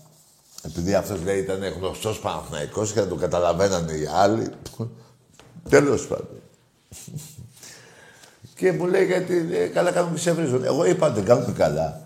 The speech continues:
αλλά έχουν άδικο, γιατί εδώ και είκοσι εφτά χρόνια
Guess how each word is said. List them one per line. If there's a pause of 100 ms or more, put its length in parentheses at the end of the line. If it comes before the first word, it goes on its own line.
(320)
αλλά
έχουν
άδικο, (160)
γιατί (2000)
εδώ
και
είκοσι
εφτά
χρόνια